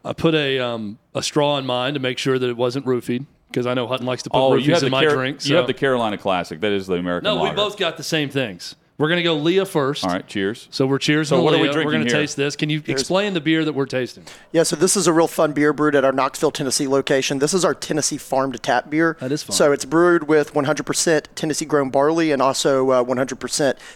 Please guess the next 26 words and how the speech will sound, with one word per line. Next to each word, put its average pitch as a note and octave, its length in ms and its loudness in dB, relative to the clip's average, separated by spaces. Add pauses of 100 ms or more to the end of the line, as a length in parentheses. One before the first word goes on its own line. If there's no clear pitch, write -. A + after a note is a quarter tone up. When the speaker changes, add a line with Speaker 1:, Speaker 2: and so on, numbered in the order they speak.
Speaker 3:
Tennessee D#3+ 280 0
grown, C3+ 420 0
uh, B2+ 160 2
raw A#2+ 240 2
wheat. A#2 480 -4
Speaker 2:
Okay, G#2 240 0
the G2+ 100 -2
Leah, A2+ 520 0 (520)
I'm A2+ 140 -2
telling C3 220 0
you A2+ 80 -4
right A#2 200 -2
now, G2+ 380 -6 (160)
the A2+ 140 0
Leah, C#3 340 0
if A#2 420 -6
you A2+ 140 -4
wanna C#3 160 0
drink B2+ 320 -4
a B2 60 -4
beer A#2 340 -4
before G#2+ 460 -4
you C3 80 -4
go C3+ 120 0
to C#3 80 0
work C#3+ 380 -6